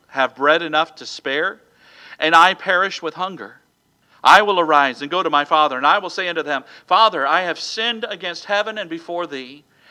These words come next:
and I am no more worthy to be called thy son. Make me as one of thy hired servants. And he arose and came to his father. But when he was yet a great way off, his father saw him and had compassion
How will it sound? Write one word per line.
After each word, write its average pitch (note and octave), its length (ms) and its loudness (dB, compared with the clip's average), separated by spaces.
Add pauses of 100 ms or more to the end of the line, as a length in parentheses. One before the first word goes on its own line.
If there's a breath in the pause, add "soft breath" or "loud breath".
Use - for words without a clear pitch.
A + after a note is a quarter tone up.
(180 loud breath)
and C#3+ 80 -6
I D#3 140 2
am E3 300 -2
no D#3 260 -2
more D#3+ 260 -4
worthy D3+ 460 -6
to D#3 120 -18
be D#3 100 -12
called C#3+ 400 -8
thy C#3 160 -2
son. C3 480 -10 (340 loud breath)
Make F#3 320 -2
me G3+ 140 -6
as D3+ 160 -6
one F3 240 -2
of E3+ 100 -4
thy D3 160 2
hired D#3+ 440 -2
servants. B2+ 720 -10 (380 loud breath)
And F3 100 -2
he F#3+ 80 0
arose G3 440 2 (160 loud breath)
and E3+ 100 -6
came G#3 220 -2
to G#3 80 -4
his F#3 120 -6
father. E3 400 -2 (200 soft breath)
But E3 140 0
when G3 200 2
he A3 80 -8
was F#3 220 -8
yet F#3 260 0
a E3 40 -10
great F#3+ 300 -2
way A3+ 160 -6
off, C#3+ 360 -4
his D3 200 -10
father F3 360 -4
saw E3 320 -2
him C3 240 -10
and B2 100 -14
had C#3 220 -10
compassion C#3 680 -8